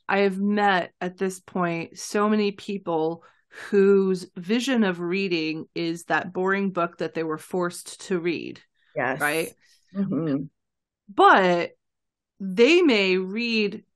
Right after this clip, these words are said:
Speaker 1: uh, you know, they, there may be a comic book line that they absolutely adore.
Speaker 2: Yeah.
Speaker 1: Or they're constantly,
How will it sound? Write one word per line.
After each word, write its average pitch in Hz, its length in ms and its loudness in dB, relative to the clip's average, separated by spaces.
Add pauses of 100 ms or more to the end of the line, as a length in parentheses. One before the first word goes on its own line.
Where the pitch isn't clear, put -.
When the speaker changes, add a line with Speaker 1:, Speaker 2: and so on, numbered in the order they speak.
(180)
Speaker 1:
uh, 180 300 -2
you 196 80 2
know, 196 140 2
they, 208 260 6
there 202 240 2
may 214 160 0
be 214 160 -2
a 175 80 -2
comic 208 540 -2
book 170 180 -8
line 160 520 -4 (140)
that 175 140 -4
they 170 180 -4
absolutely 170 640 -4
adore. 170 600 -6 (260)
Speaker 2:
Yeah. 156 300 -12
Speaker 1:
Or 196 640 4 (240)
they're 202 380 2
constantly, 214 1000 0